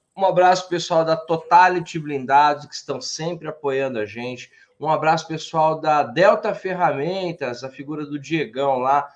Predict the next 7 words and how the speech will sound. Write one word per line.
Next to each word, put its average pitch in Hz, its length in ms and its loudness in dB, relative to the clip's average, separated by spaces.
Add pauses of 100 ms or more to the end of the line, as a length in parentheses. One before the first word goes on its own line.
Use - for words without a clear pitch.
(220)
um 135 80 -20
cara 143 340 -4
fora 147 580 -6
de - 80 -12
série, 135 580 -6 (120)
espetacular, 165 1800 -2
entendeu? 135 420 -6